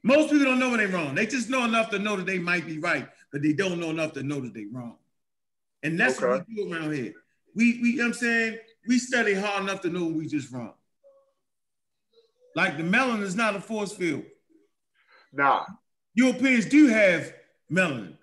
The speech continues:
Speaker 1: You got euromelanin, theomelanin.
Speaker 2: Well, you know, like I said, they are, all they are is melanin deficient. That's all.
Speaker 1: Yeah, they mel-, yeah, yeah, yeah, yeah,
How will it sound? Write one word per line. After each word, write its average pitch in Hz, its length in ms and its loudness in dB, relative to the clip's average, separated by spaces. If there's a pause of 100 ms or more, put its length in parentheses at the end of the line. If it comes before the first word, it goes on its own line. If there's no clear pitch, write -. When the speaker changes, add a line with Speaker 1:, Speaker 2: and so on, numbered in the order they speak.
(500)
Speaker 1:
You 220 120 0
got 202 160 4
euromelanin, 220 760 0
theomelanin. 175 560 -4 (800)
Speaker 2:
Well, 147 440 2
you 151 100 -6
know, 160 120 6
like 160 180 6
I 160 100 4
said, 185 400 4 (180)
they 143 120 2
are, 139 180 2
all 151 180 0
they 156 180 4
are 147 200 6
is - 80 -4
melanin 139 540 -2
deficient. 135 520 -6
That's 135 220 0
all. 107 240 -6
Speaker 1:
Yeah, 156 80 -8
they 180 80 -4
mel-, 185 260 -2
yeah, 196 240 -4
yeah, 127 300 -6 (580)
yeah, 151 180 -6 (880)
yeah, 139 100 -4